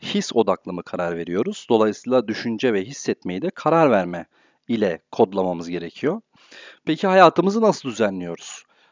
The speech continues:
Son derece planlı, düzenli, sistematik ve metodolojik miyiz? Sonuç odaklı mıyız? Sürprizlerden veya belirsizliklerden hoşlanmıyorsak,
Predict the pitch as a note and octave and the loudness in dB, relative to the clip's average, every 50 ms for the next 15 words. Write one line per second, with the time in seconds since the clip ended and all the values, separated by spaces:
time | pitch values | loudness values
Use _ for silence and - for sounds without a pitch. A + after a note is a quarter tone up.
0 | _ - - - C#3 C#3 C3+ C3 B2 A2 A#2+ A#2+ - - - B2 A#2+ A#2 A2+ A2+ | _ -8 -2 0 0 2 2 0 0 0 -2 -4 -4 -6 -2 0 0 0 0 0
1 | A2 G#2+ G2+ F#2+ E2 - A2 G#2+ A2+ A#2 A2 G#2+ G#2+ G2+ F#2+ F2 - - - - | -2 -4 -4 -6 -6 -8 -4 -2 0 0 0 -2 -4 -6 -8 -10 -12 -12 -14 -10
2 | - - A#2 A#2 A2+ - - C3+ - G#2+ G2 F#2+ G2 - - A2 F#2+ G2 F2+ F2+ | -8 -6 -4 -4 -6 -6 -10 -10 -8 -6 -6 -6 -6 -6 -6 -4 -2 -2 -2 -2
3 | F#2 A#2+ - - F3+ F#3 F#3+ G3+ F#3 - - - _ _ _ _ _ _ - - | -4 -6 -6 -6 -4 -4 -4 -4 -6 -8 -14 -18 _ _ _ _ _ _ -16 -14
4 | - - A#2 A#2+ C3 G#2 G#2+ G2+ F2+ F#2 - - F2+ E2 E2 F#2+ C3 F3+ - - | -6 -4 -2 -2 0 0 0 -2 -2 -4 -8 -10 -10 -8 -6 -6 -6 -6 -8 -10
5 | - - _ _ _ _ _ _ _ _ - - - A#2+ G2 - A2+ G#2+ G2 G2+ | -18 -20 _ _ _ _ _ _ _ _ -12 -8 -6 -6 -6 -6 -8 -8 -4 -2
6 | A2 G#2+ G#2 G2 A2+ A2+ A#2 A2 G#2+ - G#2 G#2 G2+ G2+ G2 F#2+ F#2 G#2 G#2 G#2 | 0 0 0 0 0 -2 -2 -2 -4 -6 -6 -4 -2 -2 -4 -4 -4 -6 -6 -6
7 | F#2+ - - A2 G2 - - A#2 A2 G#2 A2 A2 G#2 F#2+ F2 - - C3+ B2+ G#2 | -8 -10 -12 -14 -14 -4 -2 -2 0 0 -2 -2 -4 -4 -4 -2 0 0 0 0
8 | F#2+ F2+ E2+ D#2 - - - C#3+ E3+ - - _ _ | -2 -4 -4 -6 -8 -8 -8 -8 -8 -8 -14 _ _